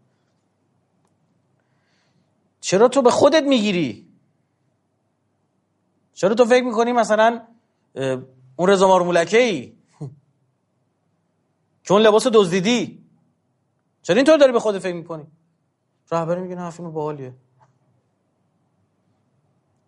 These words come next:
منم خودش اولین بار دیدم گفتم: «چه فیلم خوبیه.»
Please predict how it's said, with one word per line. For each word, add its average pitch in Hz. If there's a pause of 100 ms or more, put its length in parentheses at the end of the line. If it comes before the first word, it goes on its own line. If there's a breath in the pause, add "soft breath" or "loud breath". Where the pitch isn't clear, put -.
(640)
منم 254
خودش 214
اولین 170
بار 170
دیدم 160
گفتم: 160
«چه 160
فیلم 165
خوبیه.» 151